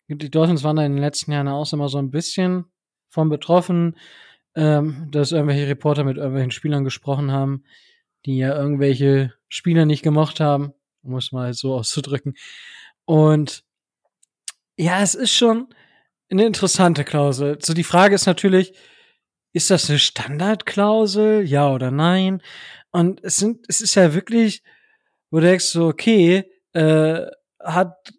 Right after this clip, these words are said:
Kyler Murray hat doch auch mal, ähm, gesagt, von wegen, er hat diese Fähigkeit, dass er das alles sieht und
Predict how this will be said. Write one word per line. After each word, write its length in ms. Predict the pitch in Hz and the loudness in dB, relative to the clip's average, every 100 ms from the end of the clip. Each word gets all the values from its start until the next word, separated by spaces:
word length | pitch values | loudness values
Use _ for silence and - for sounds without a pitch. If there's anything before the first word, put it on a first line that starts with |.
| - | -4
Kyler 300 | 185 175 175 | 2 4 4
Murray 320 | 170 190 202 | 4 2 2
hat 200 | 175 175 | 2 0
doch 100 | 165 | -6
auch 220 | 170 180 | -6 -4
mal, 320 | 202 185 180 - _ _ _ _ - | 0 2 0 -2 _ _ _ _ -4
ähm, 500 | 165 160 156 156 147 | 0 2 0 -2 -4
gesagt, 420 | 151 160 175 180 | 0 4 2 2
von 160 | 175 | 0
wegen, 240 | 156 170 170 | 4 2 2
er 180 | 160 156 | 0 -2
hat 120 | 147 | -4
diese 180 | 147 143 | -6 -2
Fähigkeit, 640 | 170 170 165 170 160 160 | 2 2 2 0 0 -2
dass 140 | 156 160 | -6 -6
er 60 | |
das 180 | 147 139 | -6 -6
alles 300 | 143 139 127 | -6 -6 -6
sieht 560 | 165 190 190 196 170 170 | -2 0 2 2 -2 -6
und 260 | 143 135 | -4 -6